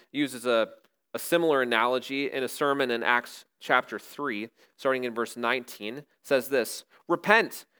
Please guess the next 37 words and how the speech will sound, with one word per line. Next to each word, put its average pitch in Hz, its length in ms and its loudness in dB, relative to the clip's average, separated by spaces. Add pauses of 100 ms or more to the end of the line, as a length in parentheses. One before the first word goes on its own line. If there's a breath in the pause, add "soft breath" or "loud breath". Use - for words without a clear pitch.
and 165 100 -4
turn 196 220 2
back, 180 480 4 (300 soft breath)
that 165 160 4
your 170 120 0
sins 185 340 -2
may 160 120 0
be 156 80 -4
blotted 156 380 2
out, 156 340 4 (320)
that 147 120 4
times 175 360 2
of 151 260 0
refreshing 147 720 0
may 147 100 2
come 170 240 0
from 151 120 -8
the 131 80 -6
presence 147 380 -2
of 160 40 -14
the 165 80 -6
Lord, 123 320 -2 (320 soft breath)
and 151 80 0
that 139 120 2
he 180 180 -4
may 156 140 2
send 165 300 -2
Christ - 520 -2 (480)
appointed 165 480 0
for 117 140 -6
you, 120 400 -8
Jesus, 131 500 -4 (160 soft breath)
whom 160 160 -2
heaven 165 320 2
must 151 260 0
receive 143 480 -4 (320 loud breath)
until 160 680 4